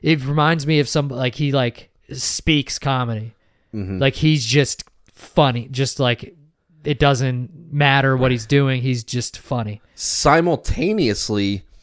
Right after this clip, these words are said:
Speaker 2: like, managing the show. Like,
Speaker 1: Uh-huh.
Speaker 2: like,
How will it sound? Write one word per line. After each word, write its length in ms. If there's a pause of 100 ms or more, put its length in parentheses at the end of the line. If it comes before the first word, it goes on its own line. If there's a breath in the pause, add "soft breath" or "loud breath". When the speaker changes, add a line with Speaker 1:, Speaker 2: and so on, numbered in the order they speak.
(880)
Speaker 2:
like, 360
managing 1000
the 100
show. 920 (920)
Like, 280
Speaker 1:
Uh-huh. 300 (240)
Speaker 2:
like, 500